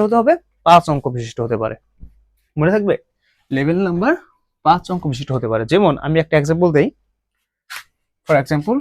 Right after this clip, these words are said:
লেবেল নাম্বারের, মানে এক নম্বরটা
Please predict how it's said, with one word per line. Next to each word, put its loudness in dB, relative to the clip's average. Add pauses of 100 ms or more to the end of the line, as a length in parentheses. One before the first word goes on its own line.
(260)
লেবেল 2
নাম্বারের, -2 (2500)
মানে -4
এক -6
নম্বরটা -2